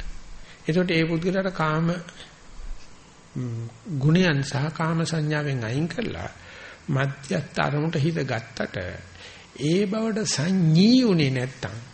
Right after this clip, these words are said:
දැන් මේ මම කිව්වේ විශාල යුද්ධයක ජයග්‍රහණයක් කියන එක දන්නේ නැත්තම් ඒ පුද්ගලයාට ඒක ආනිසංසයක් නැහැ.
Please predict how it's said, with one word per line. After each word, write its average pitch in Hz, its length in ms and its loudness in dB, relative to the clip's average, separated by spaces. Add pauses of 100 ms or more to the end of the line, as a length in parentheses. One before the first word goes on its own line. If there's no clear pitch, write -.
(100)
දැන් 135 220 2
මේ 156 140 4
මම 151 200 2
කිව්වේ 143 260 2
විශාල 147 420 2
යුද්ධයක 156 500 2
ජයග්‍රහණයක් 165 680 0
කියන 165 140 -2
එක 143 100 0
දන්නේ 135 320 2
නැත්තම් 220 440 0 (680)
ඒ 147 160 -2
පුද්ගලයාට 131 360 -2
ඒක 131 160 -6
ආනිසංසයක් 117 640 -8
නැහැ. - 220 -16